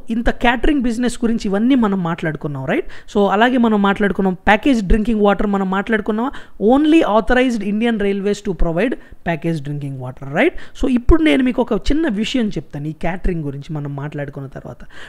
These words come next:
టూ థౌజండ్ సిక్స్టీన్లో మనకి దగ్గర, ఆ, సారీ, టూ, not టూ థౌజండ్ సిక్స్టీన్, మనకి ఇంతకుముందు ఈ క్యాటరింగ్ ఏదైతే ఉందో ఐఆర్సీటీసీ గవర్నమెంట్ ఏం చేసిందంటే, నేను మీకు డేట్స్తో సహా చెప్తాను. ఓకే, so గవర్నమెంట్ ఏం చేసిందంటే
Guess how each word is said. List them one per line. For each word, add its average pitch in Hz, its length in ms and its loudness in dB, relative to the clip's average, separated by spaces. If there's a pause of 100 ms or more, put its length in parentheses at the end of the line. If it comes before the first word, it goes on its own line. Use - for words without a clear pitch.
(140)
టూ 277 100 2
థౌజండ్ 302 400 0
సిక్స్టీన్లో 170 840 -4
మనకి 170 320 -4
దగ్గర, 180 300 -4
ఆ, 175 140 -2
సారీ, 156 380 -6
టూ, 208 100 -8
not 190 200 -4 (100)
టూ 214 60 -4
థౌజండ్ 180 360 -6
సిక్స్టీన్, 156 400 -8
మనకి 165 400 -6 (280)
ఇంతకుముందు 233 760 0 (840)
ఈ 202 100 0
క్యాటరింగ్ 202 640 -2
ఏదైతే 190 340 -2
ఉందో 165 420 -4 (360)
ఐఆర్సీటీసీ 214 1000 -2 (240)
గవర్నమెంట్ 240 520 0
ఏం 202 200 0
చేసిందంటే, 170 720 -4 (360)
నేను 175 180 0
మీకు 170 180 -2
డేట్స్తో 185 540 -4
సహా 160 240 -4
చెప్తాను. 151 520 -8 (400)
ఓకే, 269 220 -6 (340)
so 190 160 -2
గవర్నమెంట్ 240 500 2
ఏం 226 180 0
చేసిందంటే 180 680 -4